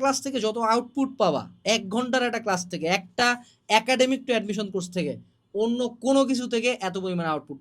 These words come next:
পাবা না। আর যারা academic to admission course সম্বন্ধে জানো না, তার ডেসক্রিপশন চেক দিও, কুপন হলো এইচ থার্টি। পৃথিবীর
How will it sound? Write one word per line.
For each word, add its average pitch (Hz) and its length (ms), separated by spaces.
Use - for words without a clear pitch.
পাবা 135 240
না। 110 60
আর 139 120
যারা 196 140
academic 240 340
to 262 100
admission 240 320
course 226 200
সম্বন্ধে 233 280
জানো 208 260
না, 320 40
তার 190 100
ডেসক্রিপশন 226 400
চেক 226 120
দিও, 240 160
কুপন 208 280
হলো 208 200
এইচ 185 120
থার্টি। 143 260
পৃথিবীর 247 360